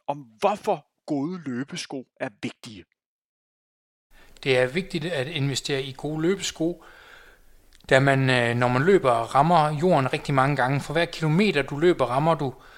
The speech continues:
Speaker 2: jorden cirka fem hundrede gange med hver fod. Og vi ved, at, øh, fra forskning, at når man løber, så rammer du jorden med to til fire gange din egen kropsvægt, hvilket på en femoghalvfjerds kilo mand vil være tre hundrede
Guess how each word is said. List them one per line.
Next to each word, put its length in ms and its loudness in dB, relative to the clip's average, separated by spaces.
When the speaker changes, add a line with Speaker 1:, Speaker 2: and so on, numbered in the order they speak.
Speaker 2:
jorden 260 2
cirka 340 0
fem 260 -2
hundrede 200 0
gange 280 0
med 100 -2
hver 180 0
fod. 400 -6
Og 640 0
vi 160 -6
ved, 180 2
at, 240 -6
øh, 300 -6
fra 160 -6
forskning, 500 -2
at 120 -8
når 60 -2
man 140 -4
løber, 260 -2
så 220 0
rammer 360 -2
du 60 -4
jorden 340 -2
med 240 -8
to 200 -8
til 160 -12
fire 240 -4
gange 220 -2
din 100 -4
egen 200 -2
kropsvægt, 600 -6
hvilket 400 -6
på 120 -2
en 160 0
femoghalvfjerds 500 -4
kilo 200 -8
mand 260 -4
vil 120 -8
være 100 -4
tre 260 -4
hundrede 320 -2